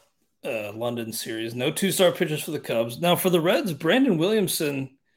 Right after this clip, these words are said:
kind of interesting. I, I would love to just take advantage of the home versus Colorado, but then he's home versus Atlanta, and that,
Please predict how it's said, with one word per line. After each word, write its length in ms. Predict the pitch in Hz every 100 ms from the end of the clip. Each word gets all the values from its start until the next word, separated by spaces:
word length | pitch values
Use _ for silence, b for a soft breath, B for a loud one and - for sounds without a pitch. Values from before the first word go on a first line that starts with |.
| _ _ _ _ _ _ _ -
kind 220 | 185 220
of 100 | 196
interesting. 540 | 180 175 156 - 135
I, 120 | 143 156
I 80 | 165
would 140 | 165
love 180 | 226 269
to 60 | 190
just 220 | 170 -
take 140 | 185
advantage 340 | 151 160 160 139
of 160 | 131
the 240 | 123 120 120 -
home 400 | - 175 180 165
versus 340 | 151 156 156 -
Colorado, 580 | - 131 127 143 131
but 120 | 110 160
then 100 | 214
he's 160 | 127 123 -
home 300 | 175 160 117
versus 420 | 135 156 - 127
Atlanta, 560 | 120 113 127 139 123 110
and 120 | 117
that, 180 | 131